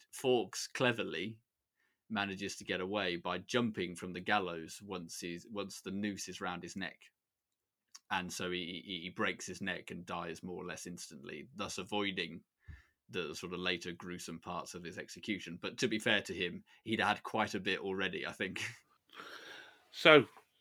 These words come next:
Speaker 2: let's very, very quickly return to our original question. We don't always do this specifically, but we're gonna do it with this
Speaker 1: Yeah,
Speaker 2: one.
Speaker 1: fair enough.
Speaker 2: They were early terrorists, basically.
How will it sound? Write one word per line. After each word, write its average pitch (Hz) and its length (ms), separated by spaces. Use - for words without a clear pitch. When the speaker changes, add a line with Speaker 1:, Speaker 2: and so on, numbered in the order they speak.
Speaker 2:
let's 160 260
very, 139 520
very 123 400
quickly 101 520
return 98 460
to 101 160
our 95 100
original 92 420
question. 101 500
We 113 80
don't 113 240
always 92 400
do 104 220
this 76 140
specifically, 82 640
but 95 100
we're 90 160
gonna 85 180
do 95 160
it 90 80
with 85 180
this 82 240
Speaker 1:
Yeah, 175 80
Speaker 2:
one. - 80
Speaker 1:
fair 107 160
enough. 113 240
Speaker 2:
They 120 140
were 113 360
early 90 280
terrorists, 71 720
basically. 76 460